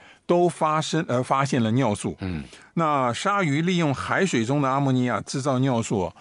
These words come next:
Speaker 1: 其实是捡便宜。
Speaker 2: 嗯。
Speaker 1: 因为阿莫尼亚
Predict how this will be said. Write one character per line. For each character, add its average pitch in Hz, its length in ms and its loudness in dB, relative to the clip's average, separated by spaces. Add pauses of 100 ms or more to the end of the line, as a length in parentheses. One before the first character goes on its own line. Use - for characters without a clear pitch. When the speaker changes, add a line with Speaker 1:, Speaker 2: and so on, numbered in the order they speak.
(180)
Speaker 1:
其 143 260 0
实 117 280 -2
是 - 240 -6
捡 78 400 -4
便 82 360 -4
宜。 78 340 -6
Speaker 2:
嗯。 107 340 0
Speaker 1:
因 175 160 4
为 165 220 2
阿 165 120 0
莫 160 140 4
尼 123 140 2
亚 87 180 -4